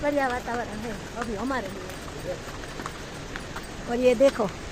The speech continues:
યે સબ દેખો. ઈસ પહાડ, આ જે પર્વત પહાડો છે ને, એની નીચેથી અમે નીકળીએ છીએ.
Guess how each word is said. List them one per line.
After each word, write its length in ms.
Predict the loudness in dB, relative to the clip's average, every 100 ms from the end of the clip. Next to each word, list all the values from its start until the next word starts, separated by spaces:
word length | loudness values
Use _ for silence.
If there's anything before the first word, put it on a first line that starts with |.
| -8 -8 -8 -10 -8 0
યે 100 | 4 4
સબ 140 | 4
દેખો. 240 | 4 4 2 0 0 2
ઈસ 220 | 2 2 4
પહાડ, 300 | 8 8 8 4 -8 -6 6
આ 120 | 8
જે 140 | 8 6 2 4
પર્વત 320 | 6 6 4 0 -6 2
પહાડો 360 | 6 8 10 10
છે 140 | 8
ને, 100 | 4
એની 140 | 6
નીચેથી 540 | 6 6 8 8 8 8
અમે 180 | 6 6
નીકળીએ 480 | 4 4 4 2
છીએ. 240 | 0 -2